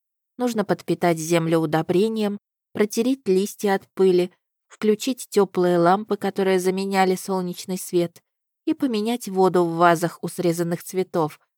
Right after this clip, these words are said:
которые кавалеры покупали для своих возлюбленных. Дверной колокольчик звякнул, вынуждая отвлечься от своего занятия и поднять голову. «О, это вы?»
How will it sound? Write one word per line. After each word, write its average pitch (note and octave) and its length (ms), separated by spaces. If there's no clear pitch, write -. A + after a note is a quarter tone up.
которые F3+ 400
кавалеры F3+ 540
покупали F3+ 520
для E3+ 200
своих E3+ 420
возлюбленных. E3 840
Дверной E3+ 520
колокольчик F3+ 800
звякнул, A#3+ 580
вынуждая G3 600
отвлечься F3 640
от D3+ 80
своего D#3+ 380
занятия G#3 600
и G#3+ 160
поднять F3 540
голову. D#3 540
«О, A#3 520
это A#3+ 300
вы?» D4+ 320